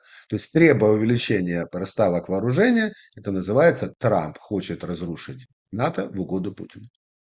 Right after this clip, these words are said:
Трамп требует, чтобы они прекратили, они, это европейские страны, главным образом Германия, покупать энерго-, энергор-, энергоносители у России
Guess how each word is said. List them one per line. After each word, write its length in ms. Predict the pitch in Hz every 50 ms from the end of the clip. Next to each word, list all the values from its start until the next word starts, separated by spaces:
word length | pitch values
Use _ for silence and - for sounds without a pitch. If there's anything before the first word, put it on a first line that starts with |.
| _ _ _ _ -
Трамп 340 | 143 147 160 165 147 - -
требует, 520 | - 151 160 175 165 139 120 107 98 92
чтобы 240 | - - 113 107 120 120
они 140 | 127 123
прекратили, 600 | - - 117 120 - 120 120 117 - - 92 85
они, 260 | 69 80 107 117 131 127
это 140 | 127 104
европейские 480 | 98 101 107 107 - 107 92 - - 95
страны, 340 | - - 135 151 143 120 95
главным 420 | 87 107 113 107 101 101 92 85 -
образом 400 | 117 113 107 107 95 101 95 98
Германия, 480 | 92 - 107 110 98 71 65 69 65 - _ _ _ _ _ _ _ _ _ _ _
покупать 520 | - - 131 123 127 123 107 95 - - -
энерго-, 500 | 123 123 117 113 113 107 95 113 110 101 - -
энергор-, 500 | 107 113 120 110 110 117 107 107 107 - -
энергоносители 1000 | 113 120 120 120 110 101 110 110 110 107 - - 107 98 - 95 90 87 90 - -
у 100 | 117 110
России 560 | 110 110 - - - 185 208 196 - -